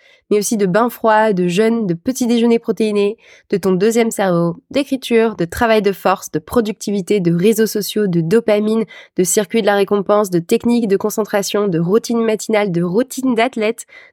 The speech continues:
d'automassage, de récupération, encore de sommeil. Bref, je m'arrête là, mais tu l'as compris, on n'a pas fini d'explorer ensemble. Donc si ces sujets t'intéressent,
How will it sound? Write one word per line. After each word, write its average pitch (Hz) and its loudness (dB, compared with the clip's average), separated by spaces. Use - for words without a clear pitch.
d'automassage, 240 0
de 175 0
récupération, 226 0
encore 214 0
de 202 -2
sommeil. 202 0
Bref, 190 -2
je 196 0
m'arrête 269 2
là, 214 2
mais 185 -2
tu - -4
l'as 226 2
compris, 226 -2
on - -6
n'a 185 -2
pas 180 0
fini 196 -2
d'explorer 196 -2
ensemble. 165 -4
Donc 214 0
si 294 -2
ces 320 -2
sujets 214 0
t'intéressent, 262 0